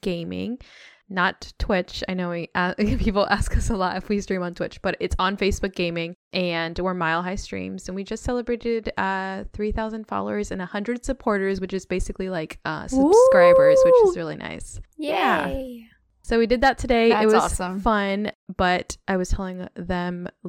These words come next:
Speaker 1: both Joni and Laura, that we had some technical difficulties, so I completely understand Laura's frustration <laughs> tonight.
Speaker 2: <laughs>
Speaker 1: So, but yeah, that's
Speaker 2: Ah.
Speaker 1: me. And, oh, we're still waiting on the house updates. I don't know.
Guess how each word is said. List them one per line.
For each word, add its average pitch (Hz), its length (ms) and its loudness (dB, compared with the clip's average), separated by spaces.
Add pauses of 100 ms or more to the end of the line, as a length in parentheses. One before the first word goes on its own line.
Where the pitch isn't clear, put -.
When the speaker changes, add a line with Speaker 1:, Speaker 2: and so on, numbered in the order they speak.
(160)
Speaker 1:
both 180 180 0
Joni 175 360 -2
and 170 80 -6
Laura, 165 260 -6
that 170 100 -6
we 165 100 -4
had 175 120 -2
some 185 140 -4
technical 196 480 -2
difficulties, - 680 -8
so 170 220 -4
I 165 100 -4
completely 170 600 -6
understand - 520 -8
Laura's - 300 -8
frustration - 680 -2
<laughs> - 0 -
tonight. - 680 -4 (340)
Speaker 2:
<laughs> 240 60 4 (760)
Speaker 1:
So, - 440 -10 (720)
but 220 140 2
yeah, 320 260 2 (320)
that's 233 520 -2
Speaker 2:
Ah. - 40 -8
Speaker 1:
me. 247 320 2
And, 202 640 0 (160)
oh, 220 280 4 (120)
we're 208 160 -2
still 220 240 -2
waiting 226 280 2
on 240 160 -2
the 277 180 0 (120)
house 185 460 -4
updates. 185 560 -4
I 190 40 -2
don't 185 120 -2
know. 190 200 -4